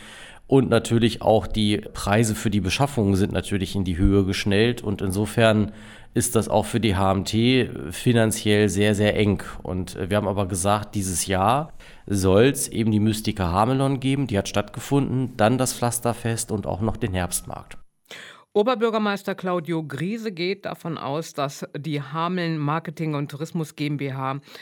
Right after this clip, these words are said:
Speaker 2: als Organisator mit ihrem ja ohnehin schon erhöhten Budget hinkommt. Weitere Zuschüsse der Stadt Hameln für eventuelle weitere Verluste ihrer Tochtergesellschaft sind nicht vorgesehen.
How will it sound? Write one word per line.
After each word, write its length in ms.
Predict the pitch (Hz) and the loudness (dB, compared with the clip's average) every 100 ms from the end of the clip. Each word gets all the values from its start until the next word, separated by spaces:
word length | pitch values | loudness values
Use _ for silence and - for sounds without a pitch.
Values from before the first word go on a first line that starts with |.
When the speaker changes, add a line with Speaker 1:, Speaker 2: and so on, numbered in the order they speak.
| - - | -12 -2
Speaker 2:
als 380 | 151 151 - | -2 -2 -4
Organisator 1080 | 151 165 147 156 147 127 123 196 - 196 185 | -4 -2 -2 -2 -2 -4 -6 -6 -6 -4 -2
mit 360 | 180 180 175 - | -2 -4 -8 -10
ihrem 280 | 170 165 156 | -8 -4 -4
ja 200 | 147 - | -6 -6
ohnehin 420 | 170 170 160 160 | -4 -4 -4 -6
schon 360 | - 156 156 | -6 -8 -8
erhöhten 380 | - 147 147 160 | -8 -10 -8 -8
Budget 400 | 143 143 143 143 | -8 -8 -8 -8
hinkommt. 680 | 160 202 220 - 190 196 190 - - | -4 -4 -4 -6 -6 -6 -8 -18 -4
Weitere 360 | 151 190 190 | -4 -2 -8
Zuschüsse 540 | 185 214 202 185 165 165 | -8 -10 -8 -8 -8 -8
der 160 | 160 | -6
Stadt 360 | 151 - 151 - | -8 -8 -10 -8
Hameln 360 | 147 180 170 170 | -6 -4 -6 -6
für 180 | 156 | -6
eventuelle 580 | 139 147 151 156 139 143 | -6 -6 -6 -8 -8 -6
weitere 380 | 127 135 147 139 | -6 -8 -10 -10
Verluste 580 | - 151 156 - 160 151 - - - | -10 -10 -10 -8 -8 -8 -10 -18 -10
ihrer 260 | 165 147 | -6 -8
Tochtergesellschaft 1040 | - 165 - 151 151 139 139 143 147 135 - - | -8 -12 -10 -12 -10 -10 -10 -8 -10 -12 -14 -12
sind 360 | 143 160 151 | -6 -6 -4
nicht 240 | 175 190 - | -6 -6 -8
vorgesehen. 600 | 123 123 107 113 107 | -8 -8 -10 -12 -14